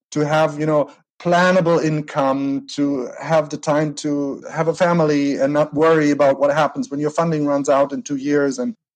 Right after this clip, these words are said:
between thirty and forty, it's better not to have that, these issues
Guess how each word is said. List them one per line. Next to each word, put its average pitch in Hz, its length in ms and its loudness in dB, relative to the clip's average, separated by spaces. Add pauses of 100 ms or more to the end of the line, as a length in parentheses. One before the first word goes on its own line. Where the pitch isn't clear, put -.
(200)
between 208 500 -2
thirty 202 400 0
and 170 100 0
forty, 180 440 0
it's - 180 -12 (140)
better 180 220 4
not 165 320 0
to 165 140 0
have 147 260 2
that, 143 280 2 (160)
these 147 240 -2
issues 123 540 -2